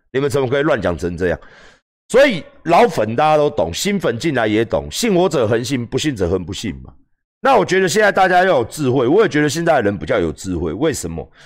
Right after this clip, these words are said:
因为我就像讲的嘛，你看每一个新闻，每一个明星，每一个艺人，每一个政治人物，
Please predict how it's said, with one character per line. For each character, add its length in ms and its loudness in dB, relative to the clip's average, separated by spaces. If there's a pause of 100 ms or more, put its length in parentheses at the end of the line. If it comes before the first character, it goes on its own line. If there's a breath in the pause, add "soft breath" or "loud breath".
(140 loud breath)
因 100 -2
为 40 0
我 60 0
就 140 0
像 180 0
讲 220 -2
的 80 -8
嘛， 160 -8
你 80 -2
看 180 0
每 120 0
一 20 0
个 100 0
新 280 -2
闻， 120 0
每 160 -2
一 40 -2
个 80 0
明 240 -4
星， 200 -2
每 200 0
一 40 0
个 80 -2
艺 220 -4
人， 180 -2
每 240 -2
一 40 0
个 80 0
政 160 -2
治 140 -2
人 180 0
物， 200 -6